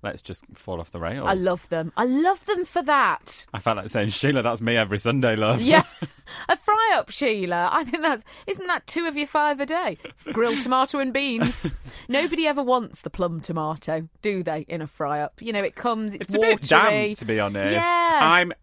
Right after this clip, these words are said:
Speaker 1: I'm very adamant. In a fry-up, my eggs have to be done both sides.
Speaker 2: Oh.
Speaker 1: And
Speaker 2: Your fried egg?
Speaker 1: Yeah,
Speaker 2: Yeah.
Speaker 1: both sides, 'cause I'm not a massive fan of a runny fried egg yolk.
Speaker 2: Interesting.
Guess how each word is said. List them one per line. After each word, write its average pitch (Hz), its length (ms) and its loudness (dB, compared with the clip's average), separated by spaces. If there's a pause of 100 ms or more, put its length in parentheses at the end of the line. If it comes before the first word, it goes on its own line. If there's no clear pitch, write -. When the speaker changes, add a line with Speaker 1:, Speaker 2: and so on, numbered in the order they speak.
Speaker 1:
I'm 143 240 2
very 120 680 2
adamant. 104 420 -2
In 147 160 -2
a 147 60 -2
fry-up, 98 760 0 (640)
my 123 180 0
eggs 131 260 0
have 135 120 -4
to - 80 -16
be 107 60 -12
done 110 220 -4
both 123 260 2
sides. 95 720 -6 (180)
Speaker 2:
Oh. 202 760 2 (240)
Speaker 1:
And 113 580 0
Speaker 2:
Your 196 80 2
fried 277 380 2
egg? 147 260 -4
Speaker 1:
Yeah, 113 300 4 (120)
Speaker 2:
Yeah. 170 220 4
Speaker 1:
both 151 140 2
sides, 104 420 0
'cause - 160 -8
I'm 117 140 -4
not 135 140 0
a - 20 -6
massive 117 320 -4
fan 117 180 -4
of 107 80 -8
a 107 60 -4
runny 110 340 -2
fried 101 320 -4
egg 101 160 -6
yolk. 90 420 -2
Speaker 2:
Interesting. 190 600 -6